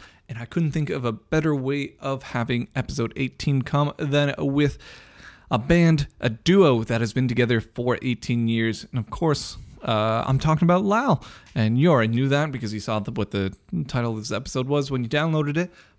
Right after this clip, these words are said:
But, uh, they came in and they talked to Adam and I about their new album, Find Safety, for probably, uh, they were here for probably two and a half hours. And,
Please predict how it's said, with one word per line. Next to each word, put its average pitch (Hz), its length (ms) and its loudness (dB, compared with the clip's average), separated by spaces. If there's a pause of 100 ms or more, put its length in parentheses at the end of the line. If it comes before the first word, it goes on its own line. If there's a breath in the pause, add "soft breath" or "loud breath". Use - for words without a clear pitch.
But, 135 320 -4
uh, 123 400 0
they 143 400 0 (180 soft breath)
came 156 260 -2
in 143 200 0
and 120 120 -2
they 117 100 0
talked 127 280 -6
to - 160 -8
Adam 117 240 -2
and 110 80 -4
I 110 400 -4 (500 soft breath)
about 117 360 -2
their 117 100 -2
new 135 240 0
album, 117 560 -2 (220)
Find 131 500 4
Safety, 120 800 -4 (340 soft breath)
for 143 140 -4
probably, 180 720 4
uh, 127 220 0
they 185 160 2
were 208 80 4
here 165 120 4
for 135 120 -4
probably 110 240 -4
two - 180 -8
and 160 80 0
a - 20 0
half 139 240 -2
hours. 117 380 0
And, 113 180 -6